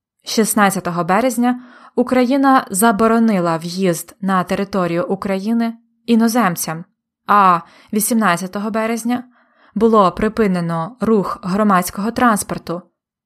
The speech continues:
залізничні, автобусні, авіаперевезення та метро.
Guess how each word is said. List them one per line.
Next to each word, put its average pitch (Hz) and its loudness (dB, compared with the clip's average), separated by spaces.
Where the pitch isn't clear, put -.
залізничні, 190 -2
автобусні, 190 -2
авіаперевезення 226 -2
та 202 -2
метро. 208 -2